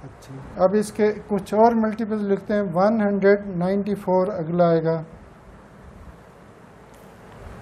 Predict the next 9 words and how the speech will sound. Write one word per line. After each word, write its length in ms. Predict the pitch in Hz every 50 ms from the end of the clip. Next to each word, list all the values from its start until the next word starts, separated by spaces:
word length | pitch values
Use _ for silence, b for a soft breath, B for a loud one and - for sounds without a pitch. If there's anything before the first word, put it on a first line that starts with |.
| - 190 160 - - - - - - - - - - - - - - -
फ़ोर्टीन 500 | - - 180 175 170 190 202 226 226 226
के 100 | 233 226
पहले 320 | 226 220 208 208 220 226
लिखते 340 | 220 214 202 208 - - 233
हैं 160 | 220 226 220
कुछ, 280 | 220 220 220 220 - -
फिर 400 | - - 196 202 202 214 202 - - - - - - - - - - - - - - - - -
फ़ोर्टीन, 400 | 196 196 190 185 - 208 220 247
अ, 280 | 240 233 202 185 180